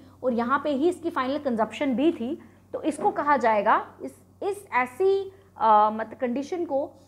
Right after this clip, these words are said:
ऐसी जीएसटी को कहा जाएगा, यहाँ पे लगेगा इंट्रा स्टेट। कौन सी स्टेट? इंट्रा स्टेट जीएसटी लगेगा। कौन सा स्टेट लगेगा? इंट्रा स्टेट जीएसटी लगेगा, ठीक है।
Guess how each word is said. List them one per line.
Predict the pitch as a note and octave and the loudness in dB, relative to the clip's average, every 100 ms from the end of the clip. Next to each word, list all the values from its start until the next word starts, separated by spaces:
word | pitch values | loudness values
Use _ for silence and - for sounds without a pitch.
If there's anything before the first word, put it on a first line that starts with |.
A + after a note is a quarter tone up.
| - - | -14 -2
ऐसी | B3+ C4 F4+ | -2 2 0
जीएसटी | C4+ B3 C4 C4 | 0 2 0 0
को | C#4+ | -8
कहा | C#4+ A3+ G#3+ | -4 -2 -2
जाएगा, | G#3+ G3+ | -2 -2
यहाँ | A#3+ G#3+ A3 C#4 | -2 -2 -4 -2
पे | D#4 | -2
लगेगा | B3+ G#3 A3+ C#4 - | -2 0 0 -2 -4
इंट्रा | D4+ D4 D4 E4+ E4 | -2 -2 0 2 2
स्टेट। | D4+ A3+ - - - | 0 -8 -12 -14 -8
कौन | B3+ | -8
सी | B3+ D#4 | -6 -10
स्टेट? | D4+ F4+ - - _ _ _ | -4 -6 -6 -20 _ _ _
इंट्रा | E4+ F4 E4+ F#4+ F#4+ | 4 4 4 2 2
स्टेट | - C4 | 0 -2
जीएसटी | G3+ G3+ G3+ F#3+ | 0 -4 -4 -8
लगेगा। | F3+ F#3 F#3 | -8 -8 -8
कौन | B3 C4 | -6 -4
सा | D4+ | -2
स्टेट | D4+ D4 | -2 -4
लगेगा? | C#4+ D#4 F#4 | -2 -2 0
इंट्रा | C#4 C4 C#4+ | 0 2 0
स्टेट | C4+ A3+ | 2 -2
जीएसटी | G3 F#3 G3 | -2 -6 -8
लगेगा, | F#3 F3+ F#3 | -10 -8 -8
ठीक | - C#4+ | -4 -2
है। | D#4+ | -2